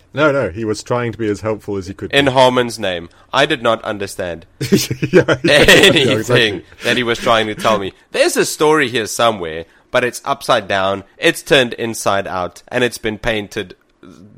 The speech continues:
Speaker 2: a lot of colours.
Speaker 1: Yeah, like it's, like I said, it's, you know, I like the bizarre, and I say bizarre in a good way, like, contextually,
Speaker 2: Oh, yeah,
Speaker 1: I li-,
Speaker 2: yeah, yeah.
Speaker 1: you know, I like,
Speaker 2: Yes.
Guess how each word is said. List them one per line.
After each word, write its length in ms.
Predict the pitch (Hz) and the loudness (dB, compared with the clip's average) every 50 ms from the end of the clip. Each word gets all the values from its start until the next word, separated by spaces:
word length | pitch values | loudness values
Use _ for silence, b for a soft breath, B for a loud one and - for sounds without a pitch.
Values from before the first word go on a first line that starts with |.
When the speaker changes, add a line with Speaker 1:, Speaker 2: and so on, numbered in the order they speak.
| 101 - | -14 -10
Speaker 2:
a 60 | - 117 | -8 -4
lot 200 | 110 104 101 101 | -2 -2 -2 -4
of 120 | 95 - | -6 -8
colours. 400 | - 98 87 82 80 78 - - b b b | -8 -8 -8 -8 -10 -14 -14 -18 b b b
Speaker 1:
Yeah, 160 | 143 131 - - | -2 -2 0 0
like 180 | 135 151 165 - | 0 0 0 0
it's, 180 | 151 - - - B B B B B | -2 -6 -8 -10 B B B B B
like 120 | 160 165 | -2 0
I 40 | 156 | 2
said, 180 | - 160 131 117 | 2 2 2 4
it's, 320 | 123 156 156 - - - _ _ _ _ _ _ _ _ _ _ _ | 2 0 0 0 -4 -6 _ _ _ _ _ _ _ _ _ _ _
you 100 | 156 160 | 2 4
know, 180 | 147 139 127 123 | 4 4 4 4
I 60 | 143 160 | 4 6
like 280 | 180 208 208 - _ | 6 4 4 0 _
the 160 | - 170 170 | -2 -2 -2
bizarre, 580 | - - 135 - - 147 139 147 165 165 165 139 | 0 -2 -2 -2 0 0 0 2 0 0 0 0
and 80 | 139 135 | 0 -2
I 60 | 127 | 0
say 180 | 127 160 165 | 2 2 0
bizarre 380 | 156 110 107 - 127 120 135 135 | 0 0 -2 -2 0 0 0 0
in 60 | 120 107 | -2 -4
a 20 | |
good 240 | - 123 123 120 120 | -4 -2 -4 -2 -2
way, 240 | 131 135 139 151 135 | 0 0 0 0 -2
like, 300 | 123 113 107 101 - - | -2 -4 -4 -4 -6 -10
contextually, 460 | - 113 - - - 170 107 85 110 | -14 -6 0 2 2 2 2 0 0
Speaker 2:
Oh, 20 | |
yeah, 80 | 127 120 | 0 2
Speaker 1:
I 60 | 113 | 2
li-, 60 | 107 | 2
Speaker 2:
yeah, 80 | 110 110 | 0 -2
yeah. 120 | 80 76 | -4 -4
Speaker 1:
you 140 | 113 117 120 | -6 -6 -6
know, 100 | 104 98 | -4 -4
I 80 | 107 123 | -2 -2
like, 220 | 127 123 117 110 | 0 0 -2 -2
Speaker 2:
Yes. 340 | 110 95 - - - - | -4 -6 -6 -10 -16 -20